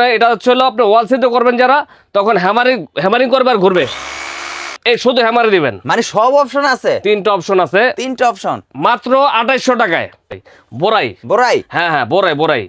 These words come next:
Speaker 2: অরিজিনাল বোরাই?
Speaker 1: অরিজিনাল বোরাই। ইনকো, টোটাল, Solaris, Bosch। এটা হচ্ছে হলো আবার বোতল টাইপ।
Speaker 2: হ্যাঁ।
Speaker 1: এটা একের ভিতরে দুই।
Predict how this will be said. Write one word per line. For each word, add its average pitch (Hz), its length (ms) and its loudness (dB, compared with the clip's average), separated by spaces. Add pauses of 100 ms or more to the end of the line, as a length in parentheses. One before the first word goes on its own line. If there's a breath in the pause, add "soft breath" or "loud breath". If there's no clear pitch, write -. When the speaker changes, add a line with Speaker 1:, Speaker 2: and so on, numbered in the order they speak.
Speaker 2:
অরিজিনাল 262 520 0
বোরাই? 247 300 2
Speaker 1:
অরিজিনাল 202 480 2
বোরাই। 190 280 2 (180)
ইনকো, 226 440 0
টোটাল, 214 500 0 (440 soft breath)
Solaris, 202 400 2 (100)
Bosch। 190 320 2 (420 soft breath)
এটা 208 280 2
হচ্ছে 233 180 -2
হলো 233 120 0
আবার 226 120 0
বোতল 240 280 0
টাইপ। 165 220 -2 (300)
Speaker 2:
হ্যাঁ। 107 180 -10
Speaker 1:
এটা 220 120 2
একের 233 300 0
ভিতরে 247 280 2
দুই। 214 200 2